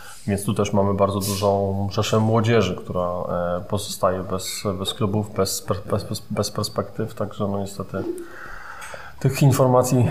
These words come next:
dobrych nie ma aż tak wiele. No ale przejdźmy do świata, przejdźmy do Pucharu Świata, tutaj, e, do tej stawki międzynarodowej. Tutaj sporo, można by było powiedzieć, było przeskoków między drużynami. Karuzela transferowa w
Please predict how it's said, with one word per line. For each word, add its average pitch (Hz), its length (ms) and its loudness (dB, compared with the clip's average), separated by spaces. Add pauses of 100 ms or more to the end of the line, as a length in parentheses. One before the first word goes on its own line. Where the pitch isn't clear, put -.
(140)
dobrych 120 400 4
nie 120 120 4
ma 113 160 6
aż 110 140 2
tak 110 180 0
wiele. 117 400 2 (460)
No 156 120 2
ale 170 160 6
przejdźmy - 360 0
do 139 100 4
świata, 117 320 4
przejdźmy 113 320 0
do 110 80 4
Pucharu 107 340 4
Świata, 110 340 2
tutaj, 101 460 0
e, - 60 -2 (680)
do 107 140 -2
tej 107 120 -2
stawki 107 340 0
międzynarodowej. 98 840 2 (460)
Tutaj 107 380 2
sporo, 147 380 4
można 127 240 2
by 117 120 0
było 117 300 0
powiedzieć, 110 500 -4
było 110 160 4
przeskoków 110 580 0
między 98 400 2
drużynami. 98 640 0 (680)
Karuzela 135 320 2
transferowa 135 520 4
w - 180 0